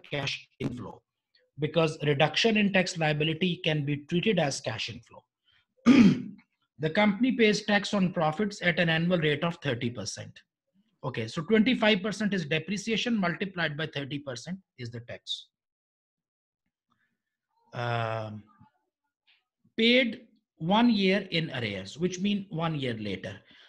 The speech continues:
So whatever is in year depreciation in year one, the tax benefit will be collected in year two. Depreciation in year two, tax benefit will come in year three.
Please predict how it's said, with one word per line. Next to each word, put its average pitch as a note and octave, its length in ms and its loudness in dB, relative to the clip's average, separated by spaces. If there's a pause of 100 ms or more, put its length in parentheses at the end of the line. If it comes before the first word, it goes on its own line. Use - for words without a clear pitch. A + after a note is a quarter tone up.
So F3+ 180 -2
whatever F#3+ 380 4
is B3 240 4
in A3 200 2
year F3+ 440 2
depreciation E3+ 800 2
in D#3+ 140 -4
year C3+ 280 2
one, C#3+ 340 0 (440)
the E3 100 2
tax A#3+ 280 2
benefit F#3+ 520 2
will E3+ 120 0
be D#3+ 120 -2
collected E3 460 0
in F#3 260 0
year A#2 260 0 (120)
two. G2+ 180 -4 (580)
Depreciation G3+ 640 2
in G3 120 4
year D#3+ 380 0
two, G#3+ 280 -2 (320)
tax G#3+ 220 0
benefit F#3 460 0
will F3 140 -2
come E3 280 0
in D3+ 100 0
year C3 200 0 (160)
three. - 140 -14